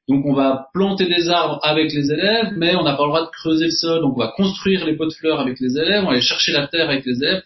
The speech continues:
C'est tout un projet pédagogique qui se monte autour de ça. Donc on va investir, alors il y a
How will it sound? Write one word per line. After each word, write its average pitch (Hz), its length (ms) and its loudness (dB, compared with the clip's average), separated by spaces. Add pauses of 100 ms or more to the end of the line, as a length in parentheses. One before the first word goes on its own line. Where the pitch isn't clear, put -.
(160)
C'est 147 180 0
tout 185 140 -2
un 190 80 4
projet 185 460 2
pédagogique 156 680 0
qui 147 120 -10
se 147 120 -8
monte 170 220 -6
autour 143 240 -8
de 147 60 -4
ça. - 160 -12 (760)
Donc 139 140 2
on 165 100 -2
va 156 640 2
investir, 151 560 0
alors 120 260 0
il 135 80 0
y 139 40 4
a 147 280 4